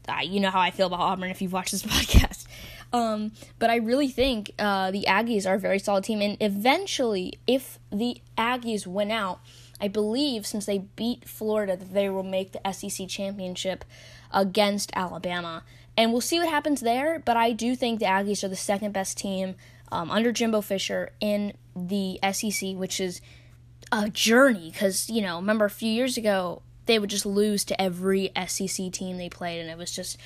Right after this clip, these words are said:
this year I feel like it's different. Just watching Kellen Mond, watching the offense, I feel like it's a much different feeling.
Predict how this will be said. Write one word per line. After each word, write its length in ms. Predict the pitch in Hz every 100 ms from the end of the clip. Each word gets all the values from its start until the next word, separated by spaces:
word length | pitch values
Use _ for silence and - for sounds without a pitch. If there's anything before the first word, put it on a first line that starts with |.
| - - - - - -
this 360 | 214 294 302 294
year 180 | 302
I 80 | 269
feel 240 | 254 269 247
like 160 | 220
it's 140 | 254 -
different. 420 | 196 - - -
Just 180 | 196 202
watching 560 | 208 220 220 247 240
Kellen 280 | 226 220 214
Mond, 200 | 202 196
watching 380 | 196 202 220 214
the 160 | -
offense, 420 | 185 185 185 175 -
I 80 | 180
feel 200 | - 202
like 140 | 202
it's 140 | 202 202
a 20 |
much 540 | 196 196 196 208 -
different 360 | 214 202 196 165
feeling. 640 | - 196 196 202 208